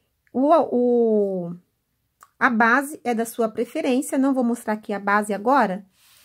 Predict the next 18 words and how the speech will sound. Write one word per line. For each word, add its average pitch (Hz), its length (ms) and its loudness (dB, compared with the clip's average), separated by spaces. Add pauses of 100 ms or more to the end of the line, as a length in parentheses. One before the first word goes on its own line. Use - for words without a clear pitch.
(400)
Depois, 233 360 0
só 285 120 -2
no 330 80 -6
final 262 260 2
do 233 100 -4
vídeo, 247 340 -2
eu 254 40 -4
já 247 100 -2
vou 233 160 -4
fazer 226 340 -2
no 226 140 0
lacinho, 208 600 -2
vou 226 160 2
diminuir 233 360 2
um 233 60 0
pouquinho 220 340 -2
esse 214 160 -6
catavento 214 720 -4